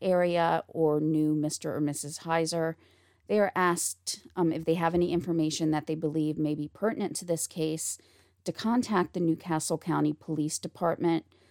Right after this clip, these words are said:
um, specifically Detective Jeffrey Sendek at three oh two, three nine five, eight one one zero.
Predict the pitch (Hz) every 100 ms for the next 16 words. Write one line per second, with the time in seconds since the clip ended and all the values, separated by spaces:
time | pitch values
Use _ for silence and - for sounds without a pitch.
0 | _ _ 160 156 - 160 170 160 165 156
1 | 151 - 156 - 151 - 160 151 156 156
2 | - 185 185 185 190 - _ _ _ _
3 | _ _ - 160 151 - - 170 160 170
4 | 160 - 214 202 196 - - 170 160 160
5 | 160 160 165 165 170 165 - - 156 -
6 | 156 160 156 80 - 147 - - - -
7 | 170 160 - 58 57